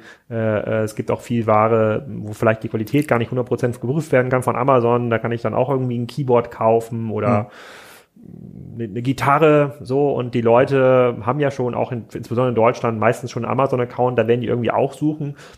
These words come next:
Speaker 2: Ist das ein Bereich, bei dem du sagst, boah, da müssen wir schon auch schauen, dass wir in den Einstiegssegmenten, den Einstiegskategorien, Kategorien auch wettbewerbsfähig bleiben auf Thomann, damit der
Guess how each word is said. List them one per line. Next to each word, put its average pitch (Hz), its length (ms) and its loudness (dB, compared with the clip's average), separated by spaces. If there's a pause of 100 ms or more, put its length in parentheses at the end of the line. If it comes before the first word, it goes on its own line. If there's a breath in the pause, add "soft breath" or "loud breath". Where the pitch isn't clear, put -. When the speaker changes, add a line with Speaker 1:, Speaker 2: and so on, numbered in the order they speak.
(120)
Speaker 2:
Ist - 160 -2
das - 180 4
ein 220 320 0
Bereich, 160 480 4
bei - 100 0
dem 156 200 -2
du 151 80 -2
sagst, 156 280 0
boah, 147 220 2
da 156 100 4
müssen 151 260 -4
wir 147 100 0
schon 165 400 0
auch 143 480 0
schauen, 147 360 2
dass 143 220 -4
wir 135 80 -2
in 139 80 -2
den 135 220 -4
Einstiegssegmenten, 151 1000 -4
den 127 100 -2
Einstiegskategorien, 147 840 -4
Kategorien 143 460 -4
auch 113 100 -2
wettbewerbsfähig 160 800 0
bleiben 147 260 2
auf 127 200 -6
Thomann, 165 340 -2
damit 139 340 0 (360 loud breath)
der 127 420 2